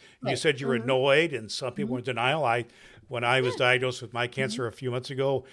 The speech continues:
Speaker 1: it was and probably still am at
Speaker 2: Mm-hmm.
Speaker 1: some stage of denial
Speaker 2: Right.
Speaker 1: because in,
Speaker 2: Mm-hmm.
Speaker 1: in, in my case, I've had no pain or
Speaker 2: Right. You
Speaker 1: discomfort.
Speaker 2: still feel perfectly
Speaker 1: And,
Speaker 2: fine.
Speaker 1: and in your
Speaker 2: Mm-hmm.
Speaker 1: case, it sounded like that was somewhat of the case,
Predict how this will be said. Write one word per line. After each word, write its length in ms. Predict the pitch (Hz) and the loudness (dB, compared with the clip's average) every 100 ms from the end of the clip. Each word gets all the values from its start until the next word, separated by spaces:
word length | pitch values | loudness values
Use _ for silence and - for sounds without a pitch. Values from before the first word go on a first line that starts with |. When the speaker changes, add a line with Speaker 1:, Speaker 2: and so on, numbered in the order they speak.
| - - | -20 -8
Speaker 1:
it 260 | 120 110 101 | -6 -6 0
was 400 | 131 139 170 135 | 4 6 6 2
and 140 | 110 | -6
probably 240 | - 135 117 | -2 0 0
still 260 | - 139 | -2 -2
am 160 | 147 127 | 0 -2
at 60 | 117 | -2
Speaker 2:
Mm-hmm. 60 | |
Speaker 1:
some 160 | 156 135 | -4 -4
stage 280 | - 117 120 | -4 -4 -4
of 100 | 101 | -6
denial 600 | 113 117 110 131 190 - - - 320 | -6 -4 0 0 0 -4 -20 -16 -6
Speaker 2:
Right. 140 | 320 | -4
Speaker 1:
because 380 | 117 - 123 123 | -4 0 0 0
in, 80 | 269 | -4
Speaker 2:
Mm-hmm. 300 | 277 - 117 | -6 -10 -12
Speaker 1:
in, 120 | 110 _ | -12 _
in 120 | 117 110 | -10 2
my 140 | 151 | 2
case, 340 | 147 113 - | 2 -6 -6
I've 140 | 113 110 | -8 -6
had 180 | 110 104 | -8 -6
no 460 | 117 123 120 113 - _ _ | -4 -2 -2 -6 -12 _ _
pain 300 | - 131 135 | -6 -2 -2
or 60 | 104 | -2
Speaker 2:
Right. 180 | 95 392 | 2 4
You 40 | |
Speaker 1:
discomfort. 340 | 226 143 123 120 | 4 0 2 2
Speaker 2:
still 140 | 330 | 2
feel 260 | - 285 294 - | 0 2 2 2
perfectly 240 | 240 127 | 2 6
Speaker 1:
And, 200 | 127 - | 6 4
Speaker 2:
fine. 360 | 339 349 254 151 127 | 0 0 -2 -2 2
Speaker 1:
and 180 | 127 | 2
in 100 | 127 123 | 2 0
your 140 | 139 | -2
Speaker 2:
Mm-hmm. 80 | 135 | 2
Speaker 1:
case, 280 | 143 127 139 | 2 2 0
it 100 | 113 | -4
sounded 260 | - 123 | -2 -2
like 180 | 123 117 | -2 -4
that 100 | 120 | -8
was 400 | 117 110 98 - - _ - 123 | -8 -8 -8 -10 -14 _ -18 -8
somewhat 580 | - 170 156 123 117 | -2 0 0 -2 -4
of 40 | 101 | -4
the 60 | 104 | -6
case, 360 | 117 113 - | -4 -4 -6